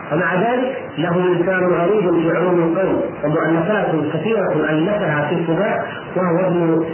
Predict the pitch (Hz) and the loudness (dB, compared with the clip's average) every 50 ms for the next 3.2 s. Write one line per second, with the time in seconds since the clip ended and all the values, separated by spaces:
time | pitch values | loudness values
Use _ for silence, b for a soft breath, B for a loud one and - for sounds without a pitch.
0 | - - 185 180 165 - - - - 123 110 104 - - - - - - - - | -4 -2 -2 0 0 0 -2 -2 -2 -2 -2 -2 -4 -6 -8 -10 -10 -10 -6 -4
1 | 170 165 160 - - - 180 214 240 247 247 269 294 269 190 170 208 247 - - | -4 -4 -2 -4 -4 -2 -2 0 0 0 0 0 0 0 0 0 0 0 -2 -2
2 | - 185 185 185 185 208 208 196 185 180 - 202 208 185 180 170 170 175 165 151 | 0 0 0 0 0 0 0 0 0 0 0 0 0 0 0 -2 -2 0 0 0
3 | 135 - - | 0 0 -2